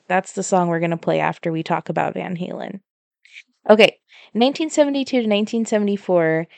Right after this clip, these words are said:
we had Eddie Van Halen as lead vocals, guitar. We had Alex Van Halen, his brother, on drums. We had Mark Stone, uh, the bass guitar and backing vocals. Eddie and Alex Van Halen's first band was called the Broken Combs, but they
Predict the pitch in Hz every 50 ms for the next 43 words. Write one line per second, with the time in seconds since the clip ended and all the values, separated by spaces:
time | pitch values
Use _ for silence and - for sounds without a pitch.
0 | - - - - _ _ - 190 196 196 190 196 185 175 - - 185 190 202 196
1 | 180 165 156 170 190 180 226 277 285 277 277 269 269 269 262 247 - 165 185 180
2 | 180 175 175 - - 185 196 202 196 180 180 - - - 175 196 208 214 - 226
3 | 220 214 202 196 180 175 - - 262 254 247 247 240 214 190 175 180 - - -
4 | - 185 196 220 233 233 - - 214 214 208 208 214 214 214 208 208 208 208 190
5 | 190 175 165 165 - - _ _ _ _ - 180 196 202 208 202 196 196 190 -
6 | - 180 175 170 170 - 196 208 208 202 202 202 190 196 190 185 185 180 180 180
7 | 180 185 - - - - - - 214 202 202 202 202 202 196 196 - - - -
8 | - - - - _ _ _ - 180 175 170 165 175 170 - 185 202 196 - -
9 | 196 190 - 180 180 180 175 170 165 170 170 185 - - - - - - - -
10 | _ - 170 170 175 165 - - - - - - - - - - _ - - -
11 | - - - - _ _ _ _ _ _ - 202 220 233 254 254 254 - - 202
12 | 196 - - 208 214 220 226 220 220 - _ - - - - - 196 202 202 202
13 | 196 202 196 202 196 190 190 190 190 - - 190 185 - - - - 180 185 185
14 | 190 185 - - - 196 180 180 185 175 - 185 185 196 196 - 208 196 196 -
15 | - - 190 185 180 180 180 180 180 - 180 - 185 - - 185 180 175 175 175
16 | 170 175 - -